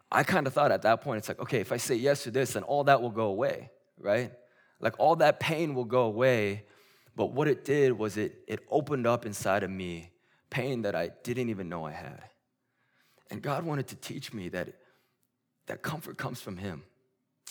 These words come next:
And so I remember on December fifth, two thousand eighteen, I know this because I have a journaling Bible,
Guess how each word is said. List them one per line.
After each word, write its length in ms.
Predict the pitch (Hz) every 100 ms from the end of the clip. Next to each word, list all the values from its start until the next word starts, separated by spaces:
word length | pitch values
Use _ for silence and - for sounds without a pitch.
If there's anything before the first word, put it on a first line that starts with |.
| - _ _ _
And 80 | -
so 140 | 107
I 20 |
remember 440 | 110 117 131 123 98
on 100 | 95
December 420 | 90 - 117 107
fifth, 300 | - 101 87
two 140 | -
thousand 300 | 101 95 85
eighteen, 380 | 85 71 90 76
I 120 | 69
know 220 | 85 110 117
this 460 | 92 85 - - _ -
because 320 | - 85 -
I 100 | 85
have 240 | 87 82
a 60 | 80
journaling 480 | 101 107 110 113 113
Bible, 440 | 113 120 131